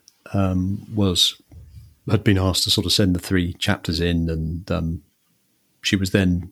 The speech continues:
commissioned to write the rest of the book. And that, that led to you sort of,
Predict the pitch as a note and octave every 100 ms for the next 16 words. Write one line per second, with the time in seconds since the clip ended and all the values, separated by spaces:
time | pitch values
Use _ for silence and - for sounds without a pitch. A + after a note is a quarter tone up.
0 | - G2+ F#2+ G#2 F#2 F#2 F#2+ F#2+ F#2 F#2
1 | - E2 E2+ E2+ - - - - A2 A2+
2 | B2 C3 B2+ - - A#2+ A#2 G2+ - A2
3 | A2 A2 G#2+ - A2 G2+ G2+ - -